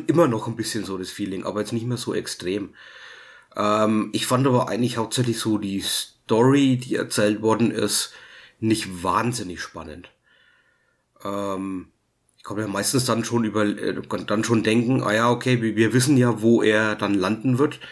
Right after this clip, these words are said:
wenn er diese ganzen Rückblicke immer wieder hat. Dann wissen wir ja, wo er im Endeffekt dann rauskommen wird. Und, äh, Story-Wendungen gab's jetzt auch keine großen. Und wenn's, wenn's Story-Wendungen gab, dann hab ich sie schon fünfmal gegen den Wind gerochen. Also das war halt,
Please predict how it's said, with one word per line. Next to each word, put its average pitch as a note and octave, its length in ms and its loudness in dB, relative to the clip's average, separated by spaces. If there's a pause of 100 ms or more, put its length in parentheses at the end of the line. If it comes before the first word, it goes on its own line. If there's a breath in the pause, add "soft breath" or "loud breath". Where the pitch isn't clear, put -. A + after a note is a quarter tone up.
(280 loud breath)
wenn G2+ 120 -2
er G#2 80 2
diese G2+ 240 0
ganzen G2+ 320 -2
Rückblicke A#2+ 520 0
immer A#2 320 -2
wieder A2+ 240 2
hat. B2+ 200 -6 (200 loud breath)
Dann G#2 120 -6
wissen A2 180 -2
wir A2 80 2
ja, G#2 140 0
wo G2 140 2
er G2 60 4
im G2+ 100 0
Endeffekt A2+ 460 0
dann G2+ 140 -4
rauskommen A2 500 -4
wird. B2+ 180 -8 (920 loud breath)
Und, A2 300 0
äh, G#2+ 80 2
Story-Wendungen B2 800 4
gab's G#2 240 0
jetzt - 240 -4
auch G#2+ 160 -2
keine B2 280 4
großen. B2 440 0
Und G#2 160 -4
wenn's, A2+ 360 0
wenn's B2 280 0
Story-Wendungen B2+ 680 4
gab, B2+ 300 -2
dann G2 240 -4
hab A2 140 -2
ich A2 100 0
sie A#2+ 120 2
schon G#2+ 680 4
fünfmal A2 500 0
gegen A2 200 0
den G2 120 -4
Wind C3+ 160 -2
gerochen. F#2+ 380 -4 (720 loud breath)
Also G#2+ 300 0
das G#2 280 0
war B2 120 4
halt, C#3 140 0